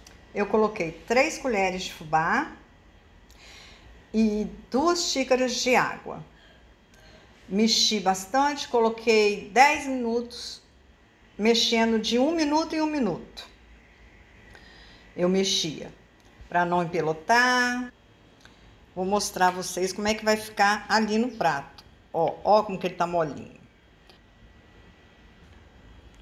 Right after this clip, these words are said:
Ó, deixa eu ver se eu entorno ele aqui.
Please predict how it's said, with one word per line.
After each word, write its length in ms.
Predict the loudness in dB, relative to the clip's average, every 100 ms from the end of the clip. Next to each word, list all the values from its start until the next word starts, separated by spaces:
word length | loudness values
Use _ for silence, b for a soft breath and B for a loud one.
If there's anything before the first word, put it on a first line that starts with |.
| -20 -20 -20 -20 -20 -20 -20 -20 -16
Ó, 200 | -10 -10 -10
deixa 240 | -14 -14
eu 40 | -10
ver 120 | -10
se 120 | -8
eu 80 | -8
entorno 500 | -8 -12 -12 -12 -12
ele 220 | -14 -14 -14
aqui. 280 | -16 -20